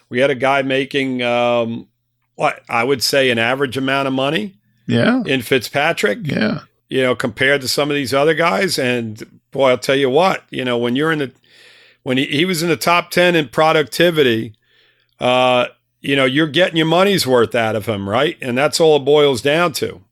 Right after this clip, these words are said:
Speaker 1: Um, you know, so,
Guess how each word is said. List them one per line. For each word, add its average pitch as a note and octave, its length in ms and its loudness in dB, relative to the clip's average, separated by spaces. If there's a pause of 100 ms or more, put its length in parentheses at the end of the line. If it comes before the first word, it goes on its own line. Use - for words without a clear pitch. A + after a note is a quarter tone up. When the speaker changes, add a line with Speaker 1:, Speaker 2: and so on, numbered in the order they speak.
(140)
Speaker 1:
Um, G#2+ 680 -2 (260)
you A#2+ 160 -2
know, G#2 220 -2 (540)
so, A#2+ 520 0